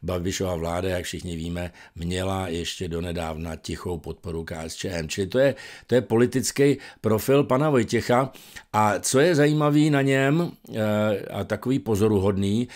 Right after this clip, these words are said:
že on není lékař. On je totiž právník.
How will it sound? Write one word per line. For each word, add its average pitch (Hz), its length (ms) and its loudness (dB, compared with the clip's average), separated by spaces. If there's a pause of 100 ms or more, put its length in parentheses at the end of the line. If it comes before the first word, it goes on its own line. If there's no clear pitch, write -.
(180)
že 110 140 -4
on 135 300 2
není 147 240 2
lékař. 147 640 -2 (460)
On 127 180 2
je 147 120 4
totiž 127 320 0
právník. 123 800 0